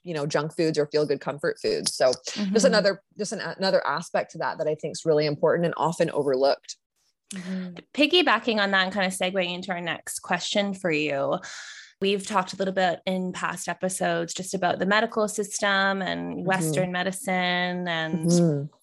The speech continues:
Speaker 2: I wouldn't say there's been much of a priority on this <laughs> mind, body, soul piece. Um, and
Speaker 1: Hmm.
Speaker 2: even the holistic nutrition, as, as you've mentioned, like, I have,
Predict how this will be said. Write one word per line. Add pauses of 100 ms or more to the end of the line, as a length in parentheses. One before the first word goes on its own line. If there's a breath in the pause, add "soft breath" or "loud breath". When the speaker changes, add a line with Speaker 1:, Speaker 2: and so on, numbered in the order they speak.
Speaker 2:
I
wouldn't
say
there's
been
much
of
a
priority
on
this
<laughs>
mind,
body,
soul
piece. (360 loud breath)
Um,
and
Speaker 1:
Hmm.
Speaker 2:
even
the
holistic
nutrition,
as,
as
you've
mentioned,
like,
I
have,